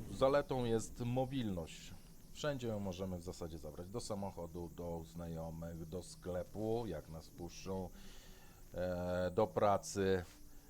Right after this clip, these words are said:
E, gdzie jeszcze? O, u lekarza dzisiaj byłem z, z moją, z moją córeczką. U lekarza nawet by stała hulajnoga elektryczna.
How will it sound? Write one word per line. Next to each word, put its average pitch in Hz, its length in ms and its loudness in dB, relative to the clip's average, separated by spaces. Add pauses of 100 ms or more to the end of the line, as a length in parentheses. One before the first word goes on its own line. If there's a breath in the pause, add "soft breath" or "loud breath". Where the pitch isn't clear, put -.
(400 loud breath)
E, 90 1400 0
gdzie 95 260 -2
jeszcze? 87 880 0
O, 92 240 0
u 117 180 4
lekarza 104 440 2
dzisiaj 90 320 -8
byłem 87 640 -6
z, 87 40 -10
z 90 220 -12
moją, 80 760 -8
z 76 100 -12
moją 85 300 -4
córeczką. 85 720 -6
U 220 140 6
lekarza 120 520 4
nawet 92 300 -4
by 85 140 -12
stała 82 340 -4
hulajnoga 85 680 -4
elektryczna. 82 760 -6